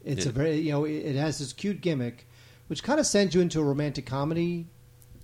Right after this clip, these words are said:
Speaker 1: direction.
Speaker 2: Yeah, a little bit.
Speaker 1: But I think it tries to be something a little bit different about, you know, I don't know what it's about. But
Speaker 2: I,
Speaker 1: it,
Speaker 2: I
Speaker 1: it's not, it, it, you know what? It just, uh, it, it just can't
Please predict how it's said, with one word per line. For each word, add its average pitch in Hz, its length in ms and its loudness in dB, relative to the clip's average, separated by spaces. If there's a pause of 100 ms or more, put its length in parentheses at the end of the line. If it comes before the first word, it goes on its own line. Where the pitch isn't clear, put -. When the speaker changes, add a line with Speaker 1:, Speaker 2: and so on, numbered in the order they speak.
(100)
Speaker 1:
direction. 170 520 -2
Speaker 2:
Yeah, 107 260 2
a - 20 2
little 120 280 2
bit. 85 280 -2
Speaker 1:
But 165 80 0
I 165 60 2
think 277 220 -2
it 247 80 -4
tries 190 420 -2
to 247 100 -6
be 214 100 -2
something 214 540 0
a 196 40 0
little 190 180 2
bit 180 200 0
different 196 640 0
about, 143 360 2 (220)
you 151 120 -6
know, 131 460 -2
I 143 40 -6
don't 131 140 -4
know 117 60 -4
what 113 140 -4
it's 113 120 -10
about. 113 280 -4
But - 100 -2
Speaker 2:
I, - 20 2
Speaker 1:
it, 170 220 0
Speaker 2:
I 220 40 2
Speaker 1:
it's 220 220 2
not, 233 220 2
it, 180 160 0
it, 190 180 0
you 202 80 0
know 202 140 4
what? 196 200 4
It 170 140 0
just, - 380 0
uh, 151 240 4
it, 156 220 -2
it 156 80 0
just 170 260 0
can't 165 300 2